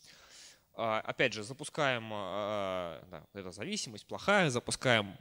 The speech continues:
опять fix, э, Gradle lint плагин, и он нам превращает наш build Gradle, э, в вполне себе валидный плагин.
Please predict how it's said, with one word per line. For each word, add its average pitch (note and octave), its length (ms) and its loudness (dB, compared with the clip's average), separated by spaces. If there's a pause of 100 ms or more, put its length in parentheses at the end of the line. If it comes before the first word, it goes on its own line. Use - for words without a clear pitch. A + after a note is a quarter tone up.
(120)
опять - 360 0
fix, - 380 -2
э, G#2 460 2
Gradle G2 400 2
lint G2+ 400 -6
плагин, A3+ 440 -2 (440)
и A#3 260 0
он F3+ 220 0
нам E3 160 0
превращает C3 680 4
наш A#2+ 300 4
build A#2 340 0
Gradle, G3+ 320 4
э, A#2+ 380 4
в C#3 380 0
вполне C3 300 0
себе C3 260 4
валидный A#2 420 2
плагин. F2+ 320 -2